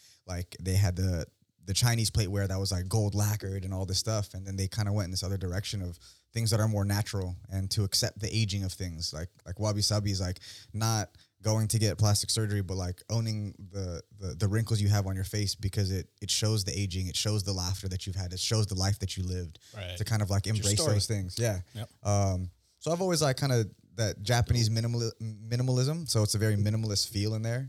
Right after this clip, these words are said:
Speaker 1: Um, everything's kinda tucked away, like, just only the essentials. 'Cause it wasn't necessarily just van life,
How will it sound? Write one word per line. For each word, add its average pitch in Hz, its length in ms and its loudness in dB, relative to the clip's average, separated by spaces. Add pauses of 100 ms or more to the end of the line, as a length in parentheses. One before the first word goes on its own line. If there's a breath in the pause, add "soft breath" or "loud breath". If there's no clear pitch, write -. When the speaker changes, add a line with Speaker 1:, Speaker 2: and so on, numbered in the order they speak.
(160)
Speaker 1:
Um, 92 240 -6
everything's 98 320 -2
kinda 92 200 -2
tucked 104 300 0
away, 107 260 2
like, 87 260 -6
just - 280 0 (120)
only 123 160 0
the 117 100 0
essentials. 101 540 -2 (460 loud breath)
'Cause 131 100 2
it 139 80 4
wasn't 160 260 2
necessarily 127 360 4
just 104 300 2
van 101 320 2
life, 90 280 -2